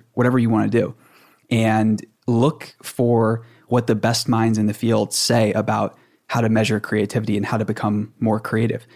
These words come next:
There are some research-, researchers that say it can be done. There are others that say the only way to measure creativity is by asking questions like, uh, "How would the world be different if people had tails?"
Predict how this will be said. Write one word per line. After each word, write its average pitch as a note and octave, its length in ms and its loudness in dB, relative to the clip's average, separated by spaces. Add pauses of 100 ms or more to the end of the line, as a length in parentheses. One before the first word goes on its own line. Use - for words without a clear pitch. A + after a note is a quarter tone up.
(220)
There A2 180 2
are G#2 80 -2
some A2 220 2
research-, A2+ 380 -2
researchers A#2 460 0
that G2+ 80 -4
say G#2 220 0
it A2 80 -6
can A#2 140 0
be B2 100 2
done. B2+ 280 2 (220)
There G#2+ 200 2
are G#2+ 300 0
others A#2 320 2
that G#2 140 0
say A2 440 0 (360)
the B2+ 180 0
only B2+ 260 4
way B2 160 4
to A#2+ 60 4
measure A#2 260 2
creativity A#2+ 640 0 (200)
is A#2 160 0
by A2 300 0
asking A2+ 420 -2
questions A2 500 -2
like, A2 380 -4 (320)
uh, A2 300 -2
"How - 220 -2
would G3 160 2
the G3 60 4
world C#3+ 260 2
be B2 120 2
different A#2 400 0
if - 140 -6
people A#2+ 300 -2
had A2 340 -2 (180)
tails?" - 420 -4